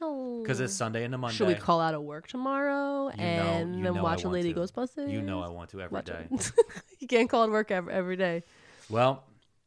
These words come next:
Speaker 2: with that.
Speaker 1: Thanks for listening. Please like and subscribe. Please leave nice comments and comment on the Patreon. And, um, you know, we really appreciate everyone that listens and appreciate all the feedback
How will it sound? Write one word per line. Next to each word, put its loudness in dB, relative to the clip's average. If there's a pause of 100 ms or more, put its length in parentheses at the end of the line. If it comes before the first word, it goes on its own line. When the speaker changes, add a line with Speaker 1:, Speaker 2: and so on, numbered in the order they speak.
(280)
Speaker 2:
with -4
that. 4 (760)
Speaker 1:
Thanks 4
for 4
listening. 2 (320)
Please 4
like 4
and -2
subscribe. -4 (180)
Please 4
leave 4
nice 2
comments 0 (240)
and -16
comment 0
on 2
the 0
Patreon. -2 (480)
And, 0
um, -4 (120)
you -4
know, 0
we 0
really 4
appreciate -2
everyone -2
that -2
listens -2
and 0
appreciate -2
all -2
the -2
feedback 0